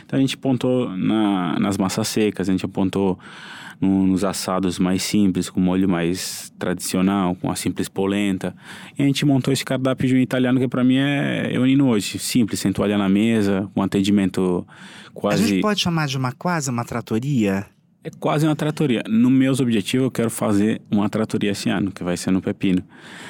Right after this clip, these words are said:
Speaker 1: O Nino não vejo, eu vejo quase, eu vejo quase uma extensão de uma casa de uma pessoa.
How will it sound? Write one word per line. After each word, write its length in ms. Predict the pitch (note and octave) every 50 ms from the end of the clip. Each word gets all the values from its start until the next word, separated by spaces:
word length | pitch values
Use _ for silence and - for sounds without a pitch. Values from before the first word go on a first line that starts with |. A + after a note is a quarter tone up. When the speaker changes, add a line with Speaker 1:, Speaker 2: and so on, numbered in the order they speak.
| - - - -
Speaker 1:
O 60 | A2
Nino 340 | G#2+ A2+ A#2+ B2+ C3 C3 B2
não 240 | A#2+ B2 B2 B2
vejo, 280 | A2+ A2 A2+ A#2 A2 A2
eu 40 | G#2
vejo 240 | G#2+ A2 A2 A#2 G#2+
quase, 240 | A#2+ A#2+ A#2+ B2 A2+ - - - - E2+ E2+ D2+ F#2+ F2+ F2 F2+ -
eu 120 | G#2+ G#2+
vejo 200 | A2 B2+ A#2+ B2
quase 720 | A#2+ - B2 B2+ B2+ C3+ C3+ C3+ C3+ C3 B2+ B2 A2+ A2+ A2 - -
uma 100 | - A#2
extensão 460 | A2 - - C3 A#2+ G#2 - - A#2 A2+
de 80 | A2+
uma 100 | A2+ A2
casa 240 | - A2 G#2 F#2+ G2+
de 60 | G2+
uma 100 | G2 F#2+
pessoa. 420 | F2 - F#2 - - G#2+ F#2+ F#2